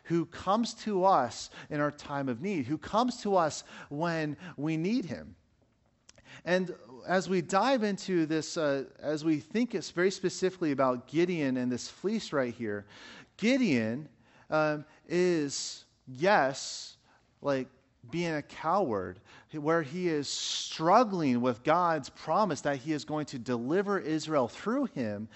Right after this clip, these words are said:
but he's like, "I am the weakest tool in your toolbox. Why are you going to use me?" That's Gideon's question. But w-, it, when we find, this is jumping over to First Corinthians one, we find that God is most glorified in our weakness.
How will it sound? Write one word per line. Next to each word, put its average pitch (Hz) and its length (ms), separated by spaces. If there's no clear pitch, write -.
but 175 160
he's 175 260
like, 180 220
"I 185 240
am 208 200
the 151 100
weakest 170 880
tool 98 640
in 143 160
your 135 120
toolbox. 113 760
Why 135 380
are 196 140
you 160 60
going 139 280
to 113 160
use 107 320
me?" - 160
That's 180 340
Gideon's 165 440
question. - 560
But 175 160
w-, 170 300
it, 139 260
when 180 160
we 175 100
find, 226 380
this 160 340
is 156 140
jumping 170 300
over 156 140
to 139 80
First - 300
Corinthians 147 420
one, 185 300
we 175 100
find 220 380
that 185 160
God 202 260
is 180 160
most 185 280
glorified 151 680
in 147 160
our 143 100
weakness. - 720